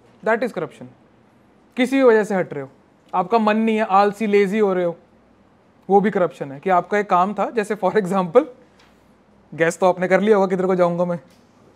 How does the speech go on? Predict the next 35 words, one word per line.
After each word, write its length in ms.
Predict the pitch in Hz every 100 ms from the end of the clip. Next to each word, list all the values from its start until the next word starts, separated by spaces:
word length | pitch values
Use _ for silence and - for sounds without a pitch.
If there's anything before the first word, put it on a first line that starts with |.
| _ _ _ _
<laughs> 400 | 175 208 180 190 - - - _ _ _ _ _ _ _ -
ऐसे 200 | 190 240
तो 100 | 262
smart 280 | 233 226 220
हो 40 |
तुम 180 | 185 170
लोग। 180 | 160 156 _ _ _ _ _ _ _ _ _ _ _ _ _ _ - _ _ - _ -
तो 60 | 175
अब 220 | 180 180 - _ -
जिस 200 | 180 226
capacity 440 | 240 214 208 247
में 100 | 247
आप 160 | 220 220
लोग 160 | 240 220
बैठे 260 | 196 208
हो, 80 | 285
आप 180 | 240 190
बैठे 260 | 190 190
हो 60 | 330
students 320 | - 208 220
की 80 | 220
capacity 360 | 175 147 - 139
में। 160 | 123
You 100 | 143
are 200 | 170 180
not 160 | 175 185
my 160 | 220
friend, 240 | - 208 262 - _ _ - _ -
I 100 | 156
am 100 | 175
not 160 | 180 220
your 120 | 220
friend, 220 | 214 247
बाहर 320 | 226 175 185
शायद, 300 | 185 185 202